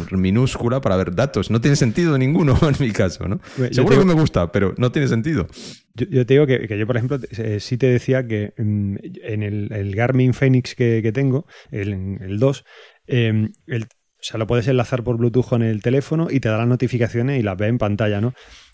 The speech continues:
Speaker 2: Eh, creo que, o sea, alguna vez lo he utilizado cuando voy en la moto, ¿vale? Y estoy esperando a lo mejor un mensaje de Gema porque sé que llega, que sale y tal. Entonces me guardo el teléfono, llevo el, el reloj puesto y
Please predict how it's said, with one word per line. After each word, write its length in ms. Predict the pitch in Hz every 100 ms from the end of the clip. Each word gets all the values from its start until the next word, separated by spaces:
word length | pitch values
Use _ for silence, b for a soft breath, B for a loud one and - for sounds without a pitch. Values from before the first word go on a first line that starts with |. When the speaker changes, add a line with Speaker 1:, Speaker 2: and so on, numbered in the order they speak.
| -
Speaker 2:
Eh, 200 | 123 117
creo 160 | 127 135
que, 80 |
o 320 | 151 147 123 113 -
sea, 160 | -
alguna 440 | 107 110 113 131 147
vez 140 | 151
lo 100 | 156
he 20 |
utilizado 560 | 156 151 151 143 170 175
cuando 500 | - 117 107 107 107
voy 180 | 104 135
en 80 | 147
la 80 | 143
moto, 340 | 170 165 202 _ _ - - _ _ _
¿vale? 220 | 123 143 -
Y 180 | 123 113
estoy 240 | 104 131
esperando 340 | 123 139 131 131
a 40 |
lo 60 | 127
mejor 180 | 120
un 60 | 131
mensaje 400 | 127 120 131 131
de 100 | 120
Gema 260 | - 151 139
porque 220 | 120 110
sé 180 | - 117
que 140 | 117
llega, 320 | 113 143 139
que 120 | 127 113
sale 280 | 135 131
y 60 | 123
tal. 240 | - 143 -
Entonces 300 | 127 117 107
me 140 | 101
guardo 280 | 98 131 139
el 80 | 131
teléfono, 460 | 143 143 151 156
llevo 340 | 143 123 123 123
el, 280 | 120 123 123
el 120 | 123
reloj 220 | 123 123
puesto 400 | - 139 135 160 - B B B B -
y 320 | 127 117